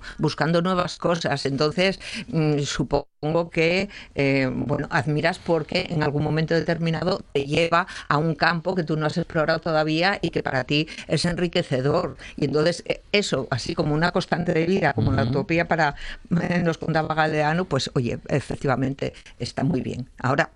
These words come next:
Speaker 1: yo creo que hay personas que se aman sin admirarse tanto, sin
Speaker 2: Ujú,
Speaker 1: llegar, eh,
Speaker 2: ujú.
Speaker 1: a máximos, ¿eh? Pero
Speaker 2: Ujú, ujú.
Speaker 1: tú lo has dicho, es la utopía.
Speaker 2: Sí, sí, sí, sí. Bueno, Carmen, ¿cómo lo ves?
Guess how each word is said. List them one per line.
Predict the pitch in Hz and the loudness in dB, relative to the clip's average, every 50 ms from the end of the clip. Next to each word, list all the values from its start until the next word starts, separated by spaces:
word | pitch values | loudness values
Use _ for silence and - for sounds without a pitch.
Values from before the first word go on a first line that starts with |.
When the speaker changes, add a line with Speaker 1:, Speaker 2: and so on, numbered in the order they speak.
| - | -8
Speaker 1:
yo | - 160 143 147 160 196 226 | -4 -2 -2 0 0 0 0
creo | 226 214 180 | 0 0 0
que | 147 156 | 0 0
hay | 143 | 0
personas | 131 131 127 - 135 120 123 123 - | 0 -2 -2 -2 -2 -2 -2 -2 -2
que | - 123 | -4 -4
se | - - 117 | -2 0 0
aman | 117 131 135 135 | 0 0 -2 -4
sin | - - 120 | -4 -2 -2
admirarse | 131 139 - 135 127 113 127 - - - 127 | -2 0 0 0 0 0 -2 -2 -4 -6 -6
tanto, | - - 107 110 - - - | -4 -2 -4 -4 -4 -6 -6
sin | - 143 135 | -4 -2 0
Speaker 2:
Ujú, | - | 0
Speaker 1:
llegar, | 92 85 - - 156 - | 0 0 0 0 2 2
eh, | 95 101 113 139 175 196 - | 2 2 0 0 0 -2 0
Speaker 2:
ujú. | 131 101 92 92 117 139 185 | 0 0 2 2 0 0 -2
Speaker 1:
a | 143 131 | -2 -4
máximos, | 127 - - - - - 113 123 - - | -6 -6 -8 -10 -8 -6 -6 -6 -6 -6
¿eh? | - 165 196 - | -8 -8 -6 -4
Pero | - 139 120 107 | -2 0 0 2
Speaker 2:
Ujú, | 120 104 113 147 190 160 | 2 0 0 -2 -2 -2
ujú. | 95 82 110 147 - - - | -2 -2 -2 -4 -6 -8 -6
Speaker 1:
tú | - 190 | -2 -2
lo | 160 | 0
has | 165 165 | 0 0
dicho, | - 160 - - - - - - - - | -2 -4 -4 -4 -6 -8 -8 -10 -8 -4
es | 151 151 165 | -4 -2 0
la | 156 151 | 0 0
utopía. | 160 165 147 160 156 131 - - - - | 0 -2 -2 -2 -2 -4 -4 -8 -14 -10
Speaker 2:
Sí, | - - 107 131 - - - - - | -4 -2 -2 -2 -4 -6 -18 -12 -4
sí, | - 107 104 | -2 0 0
sí, | 98 95 87 | 0 0 0
sí. | 113 170 - - - - - - | -2 -4 -4 -8 -14 -14 -8 -4
Bueno, | - 117 123 156 - | -2 0 0 0 0
Carmen, | - 113 120 143 170 202 226 226 202 | 0 2 2 2 2 0 -2 -4 -2
¿cómo | - 131 123 | 0 2 2
lo | 113 107 | 4 4
ves? | 101 120 160 196 190 - - - - - | 4 2 2 0 -2 -2 -2 -2 -2 0